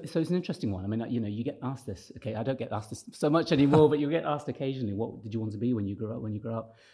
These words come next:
um, and, and the real answer, um, is, is this, 'cause I actually hadn't the faintest idea what I wanted to do, um, which, um, we can get into, which is why I fell into a particular career which didn't necessarily suit me. But if I'm being honest with myself,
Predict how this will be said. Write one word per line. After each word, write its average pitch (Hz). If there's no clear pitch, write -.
um, 117
and, 131
and 123
the 117
real 151
answer, 107
um, 104
is, 101
is 98
this, 95
'cause 131
I 170
actually 170
hadn't 117
the 110
faintest -
idea 107
what 104
I 104
wanted 101
to 101
do, 117
um, 107
which, -
um, 107
we 117
can 139
get 123
into, 131
which 98
is 98
why 101
I 98
fell 107
into 110
a -
particular 113
career 101
which 104
didn't 113
necessarily 104
suit 120
me. 101
But 123
if -
I'm 123
being 147
honest 165
with 113
myself, 101